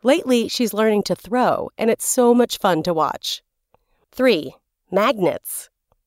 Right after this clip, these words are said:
Thanks to a five dollar pack of oversized foam number magnets I grabbed at Target and the surface of our dishwasher,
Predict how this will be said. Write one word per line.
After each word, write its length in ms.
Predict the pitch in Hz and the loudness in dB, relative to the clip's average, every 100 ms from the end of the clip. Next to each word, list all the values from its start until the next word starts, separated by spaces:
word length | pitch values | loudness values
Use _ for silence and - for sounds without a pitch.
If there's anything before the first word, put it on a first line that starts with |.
| _ | _
Thanks 320 | - 262 339 - | 0 0 0 -2
to 80 | 339 | -2
a 80 | 247 | -4
five 360 | - 180 226 | -4 -6 -4
dollar 300 | 208 190 180 | -2 -2 -2
pack 400 | - - 185 185 | -4 -6 -6 -4
of 160 | 160 - | -8 -4
oversized 600 | 214 226 247 214 196 - | -2 0 0 0 -2 -2
foam 400 | - 196 196 185 | -2 0 2 2
number 300 | 175 214 185 | 2 2 0
magnets 560 | 151 139 139 156 170 - | -2 -2 -2 -2 -2 -2
I 100 | 170 | -4
grabbed 360 | 180 190 196 | 0 0 0
at 120 | 170 - | -2 -2
Target 480 | 196 208 170 156 - | -2 0 -2 -4 -6
and 280 | - 269 277 | -2 0 2
the 60 | 220 | 0
surface 440 | - 294 311 302 | -2 -4 -4 -4
of 120 | 214 185 | -4 -4
our 100 | 165 | -2
dishwasher, 760 | 302 330 156 135 - 165 | -4 -2 0 -2 -4 -12